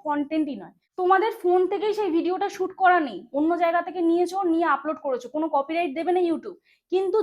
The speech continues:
যখন চ্যানেল মনিটাইজ করতে যাবে, তখনই আসবে কি, রিইউজড কনটেন্ট, তখনই আসবে রিইউজড কনটেন্ট, মানে রি-আপলোড করা ভিডিও। এই রিইউজড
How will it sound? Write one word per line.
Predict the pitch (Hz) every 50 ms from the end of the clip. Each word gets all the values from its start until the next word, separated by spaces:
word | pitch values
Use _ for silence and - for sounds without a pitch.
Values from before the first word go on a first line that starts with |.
| 262 277
যখন | 285 294 294 - 453 494 480 466
চ্যানেল | 466 403 403 427 427 381 370
মনিটাইজ | 370 370 392 392 392 392 381 -
করতে | 381 381 392 - 339 370
যাবে, | 359 392 427 311 311
তখনই | 277 269 - 349 349 370 370 359 349
আসবে | 339 302 302 370 359 370
কি, | 349 359 392 381 285 262
রিইউজড | 294 311 330 330 330 311 277 285 311 311 330 285 - - - 294
কনটেন্ট, | 269 262 269 262 - 262 214 196 - _ _ _ _ _ _ _ -
তখনই | 294 285 294 - 359 359 370 381 381 359
আসবে | 359 349 320 294 381 392 427 494 571 571 - _ _ _ _ _ 220 233 233
রিইউজড | 285 320 349 359 381 381 330 302 302 311 339 349 370 403 403 403 - - - 320
কনটেন্ট, | 302 302 302 294 302 311 277 226 214 208 233 254
মানে | 262 294 320 370 466 554 571 571 - - 220 262
রি-আপলোড | 320 349 403 381 330 311 320 330 339 349 359 349 349 -
করা | 339 320 330 330 302 285
ভিডিও। | 302 262 262 269 233 208 - - 285
এই | 277 269 269
রিইউজড | 320 339 392 415 415 392 403